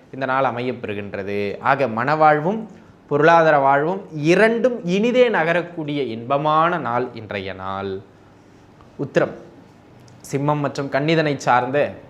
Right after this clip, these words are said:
உத்திர நட்சத்திரத்து நண்பர்களுக்கு இன்றைய நாளினை பொறுத்தமட்டிலும் வருமான ஓட்டம் சிறப்பாக அமையும். ஆனால் உடல்நிலை தொந்தரவு பண்ணும். வேலை, வேலை, வேலைன்னு ஓடுவீங்க. தொழில், தொழில், தொழில்னு ஓடுவீங்க.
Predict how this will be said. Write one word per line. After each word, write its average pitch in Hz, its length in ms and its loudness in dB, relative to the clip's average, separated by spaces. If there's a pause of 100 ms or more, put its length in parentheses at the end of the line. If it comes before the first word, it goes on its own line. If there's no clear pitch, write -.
(640)
உத்திர 226 340 6
நட்சத்திரத்து 190 640 4
நண்பர்களுக்கு 143 800 0
இன்றைய 156 320 4
நாளினை 180 400 6
பொறுத்தமட்டிலும் 156 560 0
வருமான 214 640 6
ஓட்டம் 214 520 2
சிறப்பாக 185 600 2
அமையும். 160 340 0
ஆனால் 165 340 0
உடல்நிலை 196 520 0
தொந்தரவு 117 320 -6
பண்ணும். 90 320 -16 (920)
வேலை, 160 380 6
வேலை, 160 300 4
வேலைன்னு 156 400 2
ஓடுவீங்க. 113 280 -6 (640)
தொழில், 170 400 4
தொழில், 170 360 2
தொழில்னு 170 320 2
ஓடுவீங்க. 123 420 -2